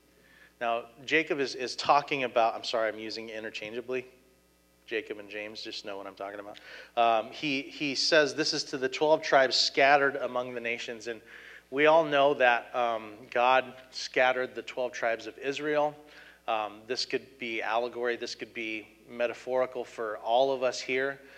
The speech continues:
Um, it's called diaspora. It's dispersion, okay? Um, it means that we're, we used to be all connected, and now we're not anymore.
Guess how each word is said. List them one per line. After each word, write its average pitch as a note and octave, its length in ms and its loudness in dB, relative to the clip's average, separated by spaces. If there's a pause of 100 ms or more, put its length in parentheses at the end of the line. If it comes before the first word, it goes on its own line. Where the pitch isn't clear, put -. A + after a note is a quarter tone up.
(220)
Um, G#2+ 380 -4
it's - 140 -12
called A2+ 280 -2
diaspora. A#2 840 0 (200)
It's - 260 -10 (160)
dispersion, C#3+ 840 -2 (460)
okay? B2+ 380 -4 (380)
Um, G#2+ 400 -4
it C3 160 -10
means D3+ 260 -4
that B2+ 180 0
we're, B2+ 480 0
we B2+ 80 -4
used D3+ 300 -4
to D#3 60 -4
be C#3 160 -4
all C3+ 180 4
connected, C#3 580 -4
and A2+ 120 -6
now A#2+ 220 -2
we're B2+ 140 -4
not G#2+ 300 -6
anymore. G2+ 520 -16